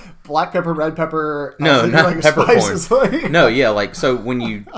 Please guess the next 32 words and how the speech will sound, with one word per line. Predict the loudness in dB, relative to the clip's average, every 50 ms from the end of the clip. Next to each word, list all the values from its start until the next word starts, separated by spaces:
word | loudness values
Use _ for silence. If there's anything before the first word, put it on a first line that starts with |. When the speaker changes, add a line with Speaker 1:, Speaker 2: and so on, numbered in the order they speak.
| -14 -14 -16 -18
Speaker 2:
so | -10 -8 -6
when | -6 -6 -6 -8
you | -8 -8
say | -10 -12 -12 -8 -6 -6 -6 -6
that | -6 -10 -12 -10
these | -12 -14 -14 -12
things | -12 -12 -10 -8 -8
are, | -6 -6
like, | -6 -8 -10 -12 -18 -10 -8
bitter, | -6 -4 -4 -4 -4 -4
they | -6 -8 -10
get | -10 -12 -10 -10 -10 -10 -12 -16 -20 _
to | -14 -10 -8 -8
a | -8
point | -8 -14 _ -16 -12 -10 -10 -10 -10 -8
where | -6 -6 -4
they | -6 -6
have, | -8 -6 -6 -6 -4
like, | -4 -6 -8 -8 -8
this | -8 -8 -8 -8 -12 -16 -20 -20 _ -8 -4
acid | -2 -2 -2 -4 -4 -8 -8 -8 -10 -12
complex | -10 -8 -8 -8 -10 -12 -12 -14 -14 -14 -14 -16 -18 -20 -20 -20 -20 -20 _ -20 -16
where | -12 -10 -8
when | -8 -6 -6 -8
it's | -8 -10 -12 -16 -20 -20 _
so | -14 -10 -8 -8 -8
bitter, | -6 -6 -4 -4 -4 -4
it's | -6 -8 -12 -14 -14 -12
like, | -12 -12 -10 -8
it | -10 -10 -10 -12 -20 -20 _ _ -16
becomes | -16 -14 -10 -10 -10 -8 -6 -8
acidic, | -8 -10 -10 -16 -10 -10 -10 -10 -10 -14 -18